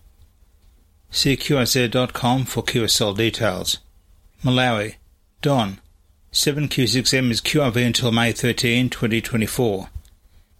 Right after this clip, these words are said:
and has also been active on one sixty meters. Q S L via L O T W. Bahrain. Members of the Bahrain Amateur Radio Society are Q R V as A ninety-one N D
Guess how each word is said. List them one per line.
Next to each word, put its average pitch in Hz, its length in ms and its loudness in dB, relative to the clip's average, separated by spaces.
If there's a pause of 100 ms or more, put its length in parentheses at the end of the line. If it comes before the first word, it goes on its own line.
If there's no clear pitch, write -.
and 120 100 2
has 110 160 2
also 139 300 2
been 113 180 0
active 110 280 0
on 107 120 2
one 113 160 2
sixty 113 380 -2
meters. 98 480 0 (720)
Q 139 180 0
S - 140 0
L 127 160 2
via 110 320 0
L 117 140 2
O 117 100 2
T 120 220 0
W. 98 380 0 (1400)
Bahrain. 104 520 0 (760)
Members 131 340 0
of 123 100 2
the 117 80 0
Bahrain 113 380 2
Amateur 117 360 0
Radio 113 100 2
Society 120 560 0
are 104 100 0
Q 127 220 -2
R 117 80 0
V 120 260 0
as 110 180 0
A 123 280 0
ninety-one 110 560 2
N 113 260 0
D 101 360 0